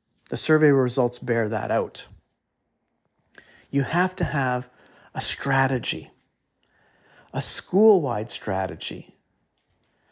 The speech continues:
And that strategy has to connect to the student experience. It has to connect to the pedagogy. It also needs to connect professional development and capacity building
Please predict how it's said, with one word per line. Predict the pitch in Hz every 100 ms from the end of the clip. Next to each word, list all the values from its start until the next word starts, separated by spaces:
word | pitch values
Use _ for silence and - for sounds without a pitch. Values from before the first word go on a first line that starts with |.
| _ _ _ _ _ _ _ -
And | 135
that | 175 196
strategy | - 190 175 170 151 156 147 147 -
has | 135 139 -
to | - 143 131
connect | 127 - 127 123 127 - - -
to | - 123 113 110 -
the |
student | - - 135 120
experience. | 117 - - 127 139 151 165 -
It | 117
has | 127 -
to | 127
connect | - 120 113 120 - - - - - _
to | - 127
the | -
pedagogy. | - 117 135 160 151 151 160 202 208 202 _ _ - - - -
It | 170
also | - 247 -
needs | 294 254 -
to | 226
connect | - 175 156 156 - - - _ -
professional | 147 - 139 - 147
development | 139 123 120 127 113 90 - _
and | 131 117
capacity | - - 131 131 - 131 104
building | 98 87 - -